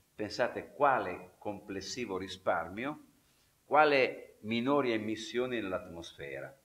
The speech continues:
Pensando che un camion porta dieci, dodici tonnellate, dividere duemiladuecento tonnellate per ogni camion che porta dodici tonnellate significa una grande cosa. E quindi la spiegazione che sì, è scomoda la differenziata,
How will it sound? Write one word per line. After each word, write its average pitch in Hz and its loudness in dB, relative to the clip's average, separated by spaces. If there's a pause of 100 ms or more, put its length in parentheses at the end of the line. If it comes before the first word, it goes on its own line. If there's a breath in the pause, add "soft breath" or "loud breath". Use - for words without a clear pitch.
(380)
Pensando 104 -4
che - -8
un 98 -6
camion 104 -4
porta 85 -2
dieci, 85 -6
dodici 95 -8
tonnellate, 110 -4 (300 soft breath)
dividere 87 -6
duemiladuecento 92 -8
tonnellate 92 -6
per 82 -10
ogni 98 -8
camion 80 -4
che - -20
porta 98 -2
dodici 95 -10
tonnellate 120 -4
significa 110 -12 (260)
una 95 -6
grande 78 -8
cosa. 64 -16 (540 soft breath)
E 110 -8
quindi 165 -2
la 135 6
spiegazione 151 2
che 113 0
sì, 214 -2
è 123 -4
scomoda 117 4
la 107 2
differenziata, 120 -4